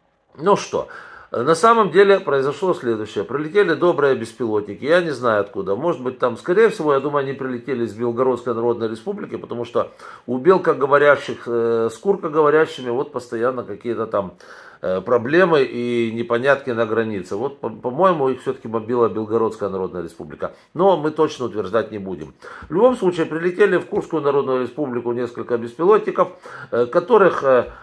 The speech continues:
э, вот это временное га-, руководство, значит, э, Курской Народной приняло почему-то за ракеты. Ну, видимо, как говорится, с бадуна. Тут че,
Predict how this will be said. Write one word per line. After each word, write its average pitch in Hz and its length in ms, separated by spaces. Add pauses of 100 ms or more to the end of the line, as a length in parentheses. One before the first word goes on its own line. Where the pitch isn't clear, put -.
э, 123 220
вот 143 160
это 156 340
временное 147 540
га-, 123 480
руководство, 143 640
значит, 113 340
э, 113 260
Курской 160 400
Народной 117 520
приняло 143 480
почему-то 120 760
за 151 280
ракеты. 147 500
Ну, 180 160
видимо, 139 440
как - 80
говорится, 117 320
с 104 40
бадуна. 120 480
Тут 107 220
че, 110 320